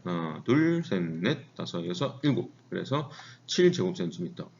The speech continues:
자, 오른쪽은 몇 개가 들어가나요? 하나, 둘, 셋, 넷, 다섯, 여섯.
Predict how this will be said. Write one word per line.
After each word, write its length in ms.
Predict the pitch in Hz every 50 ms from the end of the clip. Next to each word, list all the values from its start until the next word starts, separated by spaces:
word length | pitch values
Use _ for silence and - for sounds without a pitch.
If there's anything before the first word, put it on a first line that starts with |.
| _
자, 100 | - - -
오른쪽은 460 | - 139 156 165 135 120 104 113 107
몇 120 | 95 95 95
개가 300 | 123 120 101 95 85 87
들어가나요? 540 | - 82 82 85 85 80 85 104 139 165 160 - -
하나, 300 | 101 98 90 85 80 78 80 -
둘, 320 | 131 147 151 156 156 151
셋, 160 | 131 107 90
넷, 560 | 87 82 80 80 85 117 135 - - - -
다섯, 280 | - 90 87 87 82 80
여섯. 240 | 92 117 117 104 -